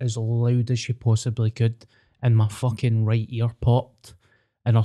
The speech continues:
two mates were straight away like, "Ah, you're a fucking dick, what you doing?" And, uh,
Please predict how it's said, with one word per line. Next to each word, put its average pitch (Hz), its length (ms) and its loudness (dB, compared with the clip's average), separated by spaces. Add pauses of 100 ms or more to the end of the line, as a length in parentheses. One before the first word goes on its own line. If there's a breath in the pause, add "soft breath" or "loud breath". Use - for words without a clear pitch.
two 120 200 4
mates - 760 -2 (200)
were 120 180 0
straight - 380 -4
away 110 220 -2
like, 113 240 -4
"Ah, 113 220 -6
you're 123 200 -4
a 120 60 -4
fucking 110 460 -8
dick, - 280 -6
what 139 80 -6
you 117 120 -6
doing?" 123 320 -4 (840)
And, 113 240 2
uh, 104 440 0